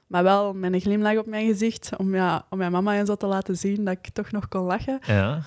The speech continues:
Speaker 1: Eh, en dan, toen heeft Hans zelf mijn, zelfs mijn naam vermeld, dat weet ik nog.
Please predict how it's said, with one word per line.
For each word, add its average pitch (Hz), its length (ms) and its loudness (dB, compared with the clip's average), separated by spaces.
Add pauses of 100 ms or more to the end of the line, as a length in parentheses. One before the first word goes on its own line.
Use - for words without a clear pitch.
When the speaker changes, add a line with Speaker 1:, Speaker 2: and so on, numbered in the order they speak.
Speaker 1:
Eh, 214 500 2
en 220 100 -2
dan, 214 400 -2 (140)
toen 220 180 0
heeft 220 180 -2
Hans 196 260 0
zelf 233 220 0
mijn, 202 320 -2
zelfs 208 300 -2
mijn 196 140 0
naam 190 260 0
vermeld, 240 320 -2
dat 190 100 -4
weet 190 200 -4
ik - 80 -14
nog. 247 200 -4